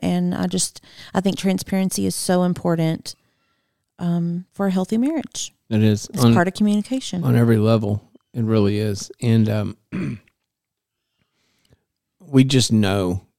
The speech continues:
Speaker 2: and I know we've already said this, but it's kinda like beating a dead horse, but we just know through experience that this is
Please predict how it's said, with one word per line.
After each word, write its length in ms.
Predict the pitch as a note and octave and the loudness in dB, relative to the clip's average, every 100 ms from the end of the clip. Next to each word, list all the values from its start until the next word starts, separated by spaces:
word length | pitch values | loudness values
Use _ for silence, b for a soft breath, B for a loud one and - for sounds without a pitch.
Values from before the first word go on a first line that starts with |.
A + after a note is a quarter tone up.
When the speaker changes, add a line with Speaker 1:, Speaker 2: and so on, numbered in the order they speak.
| _ _ - | _ _ -4
Speaker 2:
and 100 | G#2+ | 2
I 40 | |
know 140 | G#2+ G2+ | 4 4
we've 220 | G2 F#2+ | 2 0
already 180 | F#2 F#2 | 0 -2
said 260 | - F#2 | -2 -2
this, 220 | F#2 F#2+ - | -2 -4 -4
but 220 | G2+ F#2 - | -8 -8 -14
it's 120 | - | -8
kinda 220 | F#2+ F#2+ | -2 0
like 200 | G2+ F#2 | 0 -4
beating 220 | G#2 G2 | -6 -4
a 60 | F#2+ | -2
dead 220 | G2+ G2+ | -2 -2
horse, 280 | G2+ A2 F#2+ | 0 -2 -2
but 320 | - G#2+ - B B B - | -2 -2 -4 B B B 2
we 160 | B2 | 4
just 260 | C#3+ B2+ - | 4 2 4
know 200 | A2 A2+ | 4 4
through 200 | G#2 G#2+ | 4 0
experience 760 | F#2 - G#2+ G#2+ G#2 F2+ - - | 0 -2 2 2 2 0 -6 -4
that 280 | A#2 G#2 | -4 -4
this 220 | - G2+ A2 | -4 -4 -4
is 280 | F#2+ - | -6 -10